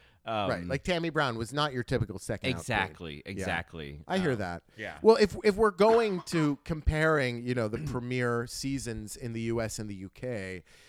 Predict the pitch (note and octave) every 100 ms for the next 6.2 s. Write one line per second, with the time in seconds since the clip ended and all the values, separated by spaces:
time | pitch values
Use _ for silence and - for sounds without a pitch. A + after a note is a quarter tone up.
0 | - - E3+ - F#3+ A#3+ F3 D#3 - D3+
1 | D3+ C#3 C3+ C3 - - E3+ C3 A2 -
2 | B2+ - D3+ C3+ C#3+ D3+ F3 G3+ G#3+ -
3 | - _ C#3 C#3 C3 C#3 C#3+ B2 G#2+ F#2
4 | F2+ F2 F2 G2+ F2+ F2 F2 E2+ G#2+ G2+
5 | D#2+ A#2 D3 - D#3+ D3+ C#3 B2 - C3+
6 | A2+ F#2+